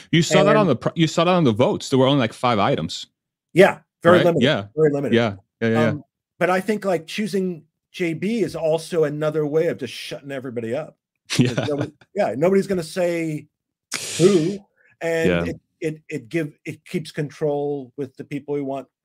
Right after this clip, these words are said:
Speaker 2: to have control.
Speaker 1: Yeah. And then, uh, Tom Zhu, I think there was official, uh, p-, uh, paperwork filed that Tom Zhu is now, uh, officially the vice president of automotive for the, for the company. Uh, your reaction there?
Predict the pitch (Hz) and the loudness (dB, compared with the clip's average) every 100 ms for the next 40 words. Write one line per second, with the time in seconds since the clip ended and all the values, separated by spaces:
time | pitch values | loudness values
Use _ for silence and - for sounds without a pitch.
0 | _ 127 127 139 120 156 123 _ _ _ | _ -14 -12 -12 -10 -12 -12 _ _ _
1 | _ _ - 87 87 _ _ 127 135 135 | _ _ -4 -2 -4 _ _ 0 2 2
2 | 123 127 - 151 139 123 135 135 127 117 | 0 -4 0 2 2 2 4 4 4 4
3 | 120 117 113 110 - 120 - 113 107 101 | 2 4 2 2 0 0 2 2 4 2
4 | 104 101 90 64 _ - 107 98 - 110 | 2 2 2 -2 _ -4 -4 -2 -2 -2
5 | 117 110 104 - 110 104 104 98 - 117 | 0 2 0 0 0 2 0 -2 -2 0
6 | 104 104 107 104 104 104 104 104 101 _ | 0 4 4 4 4 2 2 0 -2 _
7 | _ _ - 107 98 110 127 120 123 113 | _ _ -2 0 0 0 -2 -2 0 0
8 | 110 107 101 98 101 117 120 - - 120 | 2 2 0 0 0 0 0 -6 -4 -2
9 | 117 107 104 101 98 - _ _ _ 110 | -2 0 0 2 0 -4 _ _ _ -2
10 | 104 117 110 104 98 107 143 151 - - | 0 0 2 2 2 4 2 -2 -18 -4
11 | 107 104 101 98 98 95 92 90 98 98 | 2 4 6 4 4 4 2 2 -2 0
12 | 120 117 151 156 160 101 104 104 107 101 | 0 2 2 2 0 0 2 2 2 0
13 | - 95 92 64 | -4 -4 -2 -4